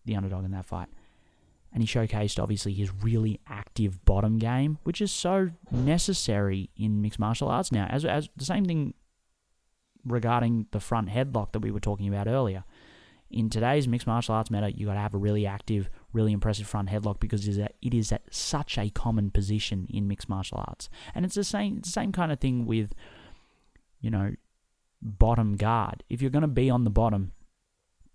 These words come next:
you've gotta have an active guard. You've gotta constantly be threatening submissions.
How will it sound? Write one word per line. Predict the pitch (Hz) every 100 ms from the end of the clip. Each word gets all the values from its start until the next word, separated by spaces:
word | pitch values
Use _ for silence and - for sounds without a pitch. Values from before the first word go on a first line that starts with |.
| 127
you've | 120
gotta | 110 127
have | 120 127
an | 113
active | 104 - 107
guard. | - 104 98
You've | 98
gotta | 104 117
constantly | - 127 110 117 107
be | 101
threatening | 95 107 98 98 95
submissions. | 101 98 95 - 101 -